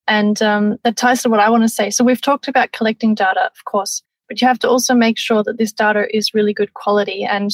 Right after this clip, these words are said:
there is a risk that, um, that merchants might say, "Ah, okay, holiday season, I wanna really collect data from, from different sources." You know, the heart's in the right place. They mi-, they might want to say, try some offline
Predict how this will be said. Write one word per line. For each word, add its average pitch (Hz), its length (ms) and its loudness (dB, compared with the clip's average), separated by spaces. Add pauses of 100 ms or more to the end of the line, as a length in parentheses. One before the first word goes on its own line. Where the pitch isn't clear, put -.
there 220 160 2
is 226 180 2
a 226 60 0
risk 226 400 0
that, 208 280 -2
um, 208 200 2 (360)
that 202 240 -4 (240)
merchants 214 440 0
might 208 200 0
say, 208 300 0
"Ah, 233 380 2
okay, 220 240 0
holiday 240 340 4
season, 233 340 2
I 202 60 2
wanna 208 240 -2
really 226 320 4
collect 220 360 -4 (220)
data 220 280 0
from, 214 320 -2
from 208 240 -6
different 233 280 -4
sources." 226 720 0 (220)
You 208 80 -2
know, 208 80 2
the 233 80 2
heart's 247 260 0
in 233 60 4
the 214 80 2
right 208 220 0
place. 277 340 0
They 226 80 0
mi-, 214 100 2 (120)
they 214 100 -2
might 208 200 0
want 214 180 -4
to 226 80 -4
say, 214 280 -2 (300)
try 220 140 2
some 214 420 0 (240)
offline 226 580 2